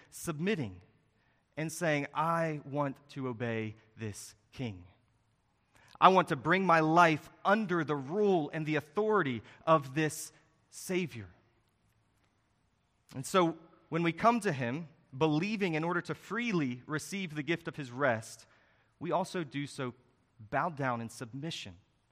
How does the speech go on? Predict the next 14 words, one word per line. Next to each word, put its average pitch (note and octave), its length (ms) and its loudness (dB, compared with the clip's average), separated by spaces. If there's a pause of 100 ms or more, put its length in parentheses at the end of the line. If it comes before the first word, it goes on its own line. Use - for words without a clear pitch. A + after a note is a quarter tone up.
(580)
to A#2 80 -10
the A2 80 -8
King, G2+ 400 -10 (320)
to - 80 -20
follow D#3 400 0
him, G2+ 220 -12 (460)
to C#3 80 -6
learn D#3 360 0
from A2 240 -8
him, F2+ 240 -14 (560)
to C3 40 -10
be E3 160 -2
like C3+ 240 4
him. F#2 220 -12